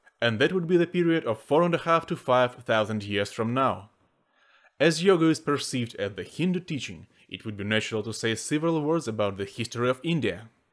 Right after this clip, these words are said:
This slide depicts the classical version of Aryan invasion,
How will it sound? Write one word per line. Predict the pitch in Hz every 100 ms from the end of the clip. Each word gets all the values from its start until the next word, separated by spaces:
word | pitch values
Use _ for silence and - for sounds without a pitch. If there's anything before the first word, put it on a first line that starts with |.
| _ _ _ _
This | 123 170
slide | - 180 160 110 101
depicts | 107 110 -
the | 110
classical | 113 139 180 190 180
version | 147 139 107 107 -
of | 95 - -
Aryan | 131 151 151 151
invasion, | 143 135 156 117 90